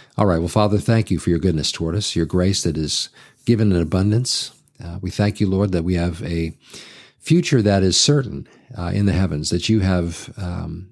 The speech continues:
that you have promised, that you've put together, that you are leading us toward. And Father, however these things pan out, we thank you that at the end of the road, we find ourselves in the, um,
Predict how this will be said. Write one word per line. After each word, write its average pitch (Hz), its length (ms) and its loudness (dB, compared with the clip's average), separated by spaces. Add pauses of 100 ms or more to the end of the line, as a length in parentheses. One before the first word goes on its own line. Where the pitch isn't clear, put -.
(380)
that 104 200 0
you 139 80 6
have 104 460 2 (460)
promised, 113 800 0 (240)
that 98 160 -4
you've 98 180 -2
put - 180 0
together, 90 500 0
that 80 240 -4
you 95 160 2
are 85 120 0
leading 107 380 2
us 95 140 0
toward. 80 420 -6 (560)
And 104 140 0
Father, 117 240 4
however 135 280 4
these 131 240 2
things 92 220 2
pan 90 280 0
out, 76 260 -2 (320)
we 95 100 0
thank 110 320 0
you 95 60 4
that 85 160 2
at 82 60 -4
the 98 120 2
end 117 220 4
of 98 80 2
the 95 100 2
road, 82 360 0
we 80 140 -4
find 90 280 2
ourselves 78 580 -2 (480)
in 90 220 2
the, 78 320 2
um, 78 380 -6